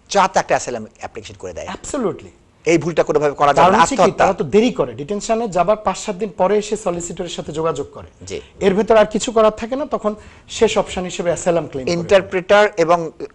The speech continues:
Speaker 1: অন্যান্য সহযোগী যারা ডিটেইনে আছে, তাদের বুদ্ধিতে তারা করে।
Speaker 2: Absolutely।
Speaker 1: তখন তো আত্মহত্যা করে ফেলে।
Speaker 2: হ্যাঁ, অমুক এই করেছে, তমুক এই করেছে,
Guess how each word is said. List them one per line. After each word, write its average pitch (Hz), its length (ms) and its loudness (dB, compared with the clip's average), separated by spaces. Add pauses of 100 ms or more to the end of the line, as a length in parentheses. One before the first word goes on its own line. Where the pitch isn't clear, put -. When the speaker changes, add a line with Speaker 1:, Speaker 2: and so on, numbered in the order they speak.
(180)
Speaker 1:
অন্যান্য 160 580 -2 (220)
সহযোগী 156 560 0
যারা 139 420 6
ডিটেইনে 147 340 -2
আছে, - 200 0
তাদের 151 200 0
বুদ্ধিতে 147 300 -2
তারা 113 160 2
করে। 87 260 -6 (1120)
Speaker 2:
Absolutely। 214 340 -12
Speaker 1:
তখন 185 180 -8
তো 196 80 0
আত্মহত্যা 196 360 -4
করে 117 140 -2
ফেলে। 71 180 -8
Speaker 2:
হ্যাঁ, 139 220 -8 (400)
অমুক 233 300 2
এই 196 80 4
করেছে, 139 360 -4
তমুক 220 360 -2
এই 190 100 2
করেছে, 156 240 -6